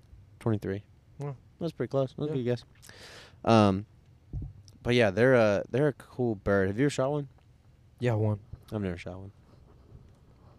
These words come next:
Speaker 2: Shot one in that early, like, out west gets an early duck season.
Speaker 1: Yeah.
Speaker 2: And had some property in Haskell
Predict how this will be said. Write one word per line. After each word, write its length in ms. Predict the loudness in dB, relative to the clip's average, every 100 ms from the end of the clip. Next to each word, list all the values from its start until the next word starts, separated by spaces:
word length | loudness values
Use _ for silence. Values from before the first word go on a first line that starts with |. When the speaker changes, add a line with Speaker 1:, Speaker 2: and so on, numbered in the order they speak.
| -20 -20
Speaker 2:
Shot 260 | -10 -8
one 380 | -6 -6 -8 -12 -16
in 160 | -12 -10
that 200 | -10 -10 -8
early, 240 | -6 -4
like, 260 | -4 -8 -12 -20 _ _ _ _ -4
out 160 | -4
west 380 | -2 -2 -2 -4
gets 140 | -8 -6
an 60 |
early 240 | -2 0 0
duck 200 | -2 -4
season. 400 | -6 -6 -8 -10 _ _ _ _ _ _ _ -20 _
Speaker 1:
Yeah. 300 | -8 -8 -8 -14 -20 -20 _ _ _ -20 -16
Speaker 2:
And 640 | -12 -10 -10 -10 -12 -14 -16 -20 -20 -20 _ -20 _ _ _ _ _ _ _ -10
had 160 | -10 -8
some 320 | -12 -12 -18 _ _ _ -20 _ _ -20 -20 -16
property 220 | -10 -8
in 80 | -8
Haskell 540 | -10 -10 -12 -10 -12